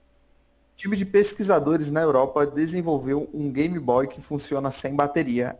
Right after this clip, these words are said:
a partir de pequenos painéis solares e energia gerada pelo movimento dos dedos do jogador nos botões do aparelho. E, essa é a parte mais importante, nunca perde a informação quando fica sem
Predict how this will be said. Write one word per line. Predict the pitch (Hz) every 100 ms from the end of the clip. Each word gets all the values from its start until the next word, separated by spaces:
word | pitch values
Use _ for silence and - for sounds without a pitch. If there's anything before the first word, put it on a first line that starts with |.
| -
a | 139
partir | - - - 151
de | 147
pequenos | 151 147 - 180 208
painéis | - 160 143 127
solares | - 180 190 139 135 156 - - -
e | 175 190
energia | - 175 170 151 151 160
gerada | 156 139 139 143
pelo | 147 156
movimento | 160 160 139 143 143 156
dos | 165 160
dedos | 139 156 196 208
do | 175
jogador | 180 175 170 135 135 - _ _
nos | - 151 190 202
botões | 185 180 147 147
do |
aparelho. | 147 160 147 123 107 _ _ _ _ _ _ _ _ _ -
E, | 156 175 208 - _ _ -
essa | 135 131
é | 175
a |
parte | 156 151 151
mais | 147 147
importante, | 151 156 143 123 120 - _ _ -
nunca | 147 160 190 220 220
perde | 214 - 147 156 151
a | 151
informação | 147 151 151 156 135 131
quando | 127 135 135
fica | 135 139
sem | 127 131 135 135